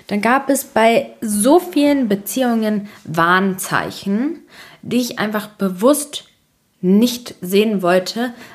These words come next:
weil ich lieber jetzt in dieser Situation sein wollte, als alleine zu sein. Und es ist so ein Thema, echt,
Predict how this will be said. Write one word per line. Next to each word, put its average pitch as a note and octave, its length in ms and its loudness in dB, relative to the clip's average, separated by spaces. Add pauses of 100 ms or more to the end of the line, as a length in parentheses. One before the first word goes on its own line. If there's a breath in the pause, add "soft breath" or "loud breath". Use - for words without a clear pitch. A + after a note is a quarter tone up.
(100 loud breath)
weil G3+ 280 0
ich - 200 -8
lieber C#4+ 520 0 (680 loud breath)
jetzt A#3+ 280 0
in A3 120 -4
dieser G#3 180 0
Situation G3+ 720 0
sein F3 400 0
wollte, A#3 320 0
als F3+ 260 -2
alleine D3 400 -4
zu - 140 -14
sein. E2 380 -10
Und F#3 280 -4 (720 loud breath)
es E3+ 140 -10
ist G3 160 -8
so A#3 80 -8
ein G#3+ 160 -6
Thema, C4 480 -2 (800 loud breath)
echt, - 340 -4